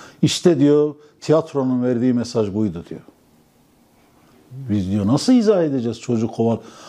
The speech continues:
O günden sonra diyor, o anda diyor, hep beraber tutup diyor, bir tavuk atmak zorunda kaldık sahneye diyor. Aslında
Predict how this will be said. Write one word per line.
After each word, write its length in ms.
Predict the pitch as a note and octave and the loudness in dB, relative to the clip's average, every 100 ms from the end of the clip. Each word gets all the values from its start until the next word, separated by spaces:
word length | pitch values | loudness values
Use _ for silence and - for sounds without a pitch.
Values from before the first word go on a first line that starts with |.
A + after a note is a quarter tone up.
| - - | -2 2
O 160 | A#3+ | 4
günden 380 | A#3 G#3 A3 A3+ | 2 2 2 0
sonra 360 | - F3+ D#3 C#3+ | 0 0 0 0
diyor, 160 | D3+ | 0
o 200 | A3 A#3+ | 2 2
anda 400 | G3+ F#3+ G3 G3+ | 2 -2 -2 -2
diyor, 160 | F#3 G3 | 0 -2
hep 200 | G#3 - | -4 -2
beraber 300 | E3 E3+ D3 | 0 0 -4
tutup 360 | - E3 F#3 D3 | -6 -4 -2 0
diyor, 140 | F#3+ | 0
bir 100 | F#3 | 0
tavuk 260 | E3 F3 D3+ | 0 2 2
atmak 300 | B2 A2+ - | -2 -4 -6
zorunda 380 | A#2 G2+ F#2+ | -6 -4 -6
kaldık 340 | F2 F#2 F2+ - | -8 -10 -10 -10
sahneye 500 | - F2+ F#2 - - | -8 -6 -4 -6 -8
diyor. 140 | - - _ _ _ _ - - - - - - | -16 -20 _ _ _ _ -20 -20 -20 -20 -6 2
Aslında 680 | E3+ F3 C3+ A#2 C3 F3 | 2 2 2 4 2 2